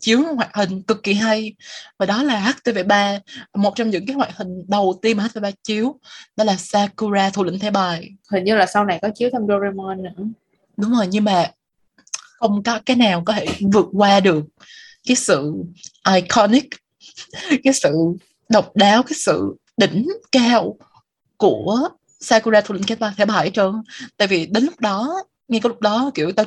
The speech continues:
Speaker 1: chưa bao giờ thấy một cái series nào như vậy hết trơn.
Speaker 2: Ừ.
Speaker 1: Tại vì series mà phép thuật kiểu sci-fi kiểu như vậy thường thì sẽ nhân vật chính là con trai đúng không? Rồi đi
Speaker 2: Ừ.
Speaker 1: đánh nhau kiểu như vậy, chứ tao chưa bao giờ thấy một đứa con gái,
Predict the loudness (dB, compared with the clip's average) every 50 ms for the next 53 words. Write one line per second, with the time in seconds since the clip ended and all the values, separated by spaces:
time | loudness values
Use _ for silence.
0 | -2 -4 0 0 2 0 0 -2 -4 -4 -4 -4 -4 -2 0 0 0 0 0 -2
1 | -4 -4 -4 -2 -2 -2 -4 -6 -6 -2 -2 -2 -2 -4 -6 -10 _ _ _ _
2 | _ _ _ _ _ _ _ _ _ _ _ -8 -8 -8 -2 -2 0 0 2 0
3 | 0 0 -4 -6 -10 _ _ _ _ _ _ -12 -6 0 0 2 2 2 2 0
4 | -2 -2 -4 -4 -4 -4 -6 -6 -8 -10 -12 _ _ _ _ _ -2 -2 -2 0
5 | 0 0 0 0 -4 -4 -4 -2 0 0 0 0 0 0 -4 -4 -2 -2 0 0
6 | -2 -2 -4 -4 -2 -2 -2 -2 -2 -2 -4 -6 -6 -2 -2 0 0 -2 -4 -6
7 | -8 -10 -10 _ _ _ -20 -20 _ _ 0 0 2 2 2 0 0 0 0 2
8 | 2 2 0 -2 -4 -6 -4 -4 -2 0 2 2 4 2 2 2 2 2 2 0
9 | 0 -2 -4 -8 _ _ _ _ _ -20 -20 -20 -20 _ _ _ -2 -2 0 2
10 | 0 0 0 0 0 0 0 2 2 4 4 4 4 2 0 -4 -6 -4 -4 -4
11 | -4 -4 -6 -6 -8 -8 -2 -2 0 0 0 -4 -2 -4 -2 -2 -2 -2 -2 -4
12 | -4 -4 -4 -2 -2 -2 -2 -2 -4 -4 -4 -2 -2 -2 -2 -4 -6